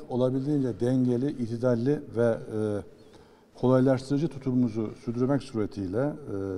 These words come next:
daima bilinen politikamızı, geleneksel politikamızı sürdürdük.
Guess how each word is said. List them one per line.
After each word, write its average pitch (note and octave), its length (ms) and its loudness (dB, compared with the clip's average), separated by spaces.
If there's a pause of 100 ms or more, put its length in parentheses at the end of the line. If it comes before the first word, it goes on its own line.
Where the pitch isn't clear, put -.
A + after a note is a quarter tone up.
(380)
daima B2+ 540 0 (340)
bilinen B2+ 320 0
politikamızı, A2+ 840 -4
geleneksel A2+ 460 -6
politikamızı A#2+ 580 -6
sürdürdük. A2+ 500 -2